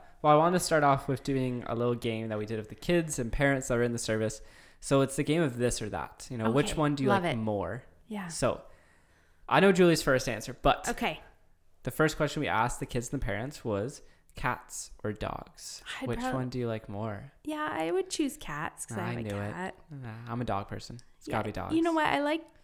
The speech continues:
Speaker 2: dogs. I like other people's dogs, though.
Speaker 1: Oh, that's fair. That's
Speaker 2: I
Speaker 1: fair.
Speaker 2: li-, I like dogs. I just don't actually wanna have one living in my
Speaker 1: Oh, I
Speaker 2: house.
Speaker 1: would love to have a dog.
Speaker 2: Hmm. Well,
Speaker 1: Yeah.
Speaker 2: there you go.
Speaker 1: Got a baby instead.
Speaker 2: Yeah. <laughs> That's even better. <laughs>
Speaker 1: Um,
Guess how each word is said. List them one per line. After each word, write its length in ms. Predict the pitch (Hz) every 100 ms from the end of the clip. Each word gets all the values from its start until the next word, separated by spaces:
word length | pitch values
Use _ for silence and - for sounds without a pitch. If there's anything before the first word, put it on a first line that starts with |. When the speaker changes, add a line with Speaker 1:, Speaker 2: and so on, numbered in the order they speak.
| _ _
Speaker 2:
dogs. 800 | 240 202 160 170 220 294 302 -
I 60 | 262
like 200 | 240 233
other 220 | 180 175
people's 400 | - - - -
dogs, 340 | - - - -
though. 260 | - 190 - - - 135
Speaker 1:
Oh, 300 | 147 156 117
that's 220 | 139 175
fair. 340 | 175 160 151 -
That's 180 | 160 -
Speaker 2:
I 60 | 415
Speaker 1:
fair. 80 | 415
Speaker 2:
li-, 60 |
I 140 | - 330
like 300 | 370 - -
dogs. 340 | 151 147 226
I 100 | 240
just 160 | 233 233
don't 160 | 214
actually 340 | 185 185 - 180
wanna 180 | 165
have 160 | 165 165
one 120 | 170
living 240 | 160 156 147
in 60 |
my 100 | 139 143
Speaker 1:
Oh, 60 | 135
I 80 | 110
Speaker 2:
house. 40 | 117
Speaker 1:
would 160 | 110
love 220 | 131 123 113
to 60 |
have 120 | 104
a 40 | 95
dog. 220 | 92 98 - -
Speaker 2:
Hmm. 340 | 220 208 202 185 - - - - -
Well, 340 | 220 208 208 - -
Speaker 1:
Yeah. 80 | -
Speaker 2:
there 80 |
you 60 | 170
go. 280 | 160 180 165 -
Speaker 1:
Got 140 | - 127
a 40 |
baby 260 | 110 101 101
instead. 360 | 98 - - -
Speaker 2:
Yeah. 160 | 208 - -
<laughs> 80 |
That's 560 | 151 165 143 175 - 247
even 240 | 240 226
better. 320 | 180 156 175 - - - -
<laughs> 80 | - - - - - - - - - - 147 -
Speaker 1:
Um, 440 | 139 131 123 127